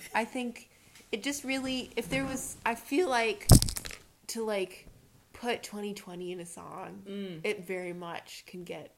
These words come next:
Speaker 1: Yes.
Speaker 2: into Fine Line
Speaker 1: Well, here's the
Speaker 2: as a
Speaker 1: thing.
Speaker 2: song.
Speaker 1: The song,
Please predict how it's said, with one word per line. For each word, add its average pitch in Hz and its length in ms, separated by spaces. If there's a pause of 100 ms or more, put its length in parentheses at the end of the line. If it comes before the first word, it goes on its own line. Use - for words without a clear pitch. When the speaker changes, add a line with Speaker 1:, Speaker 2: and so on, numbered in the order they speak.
(120)
Speaker 1:
Yes. - 340
Speaker 2:
into 175 340
Fine 175 400
Line - 440 (100)
Speaker 1:
Well, 208 140
here's 233 260
the 220 80
Speaker 2:
as 196 140
a 180 80
Speaker 1:
thing. 151 180
Speaker 2:
song. - 400 (960)
Speaker 1:
The 196 180
song, 247 680